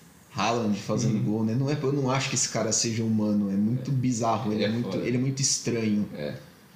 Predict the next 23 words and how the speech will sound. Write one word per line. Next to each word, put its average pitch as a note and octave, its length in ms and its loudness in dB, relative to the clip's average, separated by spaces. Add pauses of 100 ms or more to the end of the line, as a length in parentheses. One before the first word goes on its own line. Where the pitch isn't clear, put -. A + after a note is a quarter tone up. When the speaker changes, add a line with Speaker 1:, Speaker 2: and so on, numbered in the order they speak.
(140)
Speaker 1:
Ele A#2+ 220 0
é B2 40 0
literalmente D3+ 720 2
estranho, A#2+ 420 -2
né? G#2 100 -2
Porque - 140 -6
ele, G#2+ 120 -2
você G#2+ 320 -2
vê A#2 60 0
ele A#2 100 -4
correndo A2+ 460 0
assim, A2 200 -2
Speaker 2:
Ele A2+ 60 2
é A2+ 40 2
Speaker 1:
ele, A2 80 0
Speaker 2:
desengonçado. B2 580 0
Speaker 1:
ele A#2 80 2
é B2 40 2
meio B2 100 0
desengonçadão, A#2 800 0
Speaker 2:
É. A2+ 40 0
Speaker 1:
mas A2 160 -2
ele A#2+ 260 -2